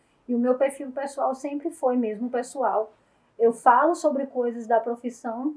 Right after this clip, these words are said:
no meu perfil porque a profissão faz parte de mim.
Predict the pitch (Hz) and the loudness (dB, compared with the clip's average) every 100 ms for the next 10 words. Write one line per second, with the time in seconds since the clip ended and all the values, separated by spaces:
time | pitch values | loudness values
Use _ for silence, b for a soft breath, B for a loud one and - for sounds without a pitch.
0 | - 240 226 220 220 220 - 269 294 302 | -8 -8 -2 0 0 -2 -6 -12 -6 -6
1 | - 302 294 311 320 320 311 320 302 262 | -2 -2 -2 -4 -2 -2 -2 -2 -4 -8
2 | 262 349 285 226 | -6 -2 -2 -2